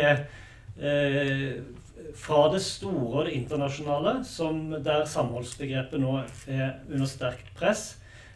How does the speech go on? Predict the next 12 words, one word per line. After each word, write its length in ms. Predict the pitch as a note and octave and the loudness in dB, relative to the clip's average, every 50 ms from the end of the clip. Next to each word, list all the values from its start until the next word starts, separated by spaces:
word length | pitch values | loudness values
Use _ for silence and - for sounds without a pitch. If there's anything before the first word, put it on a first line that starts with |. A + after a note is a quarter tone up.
| - - | -14 -4
eh, 200 | - C#3 C#3+ C#3+ | 0 2 2 4
med 400 | C#3 C#3 C3+ C3+ C#3 C#3+ C#3+ C3+ | 4 6 6 6 6 4 4 0
oppsplittingen 720 | - - - - - - D#3 C#3+ - - C#3 C3 C3 C3 | -6 -8 -10 -12 -4 -2 -2 -2 -2 -4 -2 0 2 0
av 180 | B2+ B2+ - | 0 0 0
E 300 | D#3 E3+ E3+ D#3+ D3+ D#3+ | 0 0 2 4 2 2
U, 40 | E3 | 2
med 220 | E3 D3+ C#3 A#2+ - | 0 -2 -2 -4 0
Brexit, 500 | C#3 D3+ E3+ - - - F3 E3 E3 C#3 | 0 0 0 0 -4 -6 -6 -6 -4 -2
med 140 | C#3 C3 - | -2 -2 -2
Catalonia, 680 | C3+ C3 - A#2+ C3+ D3 E3+ F3 F3 F3 F3+ F3+ - - - - - - - - - - - | -2 -4 -4 -4 -2 -2 -2 -2 -2 -2 -2 -4 -4 -6 -8 -12 -16 -18 -18 -18 -18 -12 -6
eh, 480 | - C#3 C#3 C#3 C#3 C#3 C#3 C3+ C3+ C3+ | -2 2 4 4 4 4 4 4 2 2
eh, 640 | C3 B2+ C3 C3+ C3+ C3+ C3+ C#3 C#3 C3 C3 C3+ | 0 -4 -6 -8 -8 -8 -8 -4 -4 -2 -2 -4